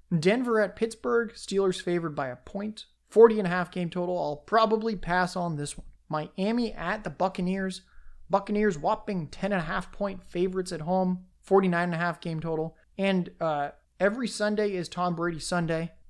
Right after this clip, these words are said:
with how much the team is passing, their offensive weapons. I'll probably be doing some Brady double stacks again this week.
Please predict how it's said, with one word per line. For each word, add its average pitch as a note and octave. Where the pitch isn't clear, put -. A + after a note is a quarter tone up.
with F3
how F3+
much E3
the D3
team C#3+
is A#2
passing, F3+
their C#3+
offensive C#3+
weapons. E3+
I'll F#3+
probably A#3
be A3
doing A#3+
some G#3+
Brady F#3+
double G3+
stacks F#3+
again D#3
this D3+
week. D3+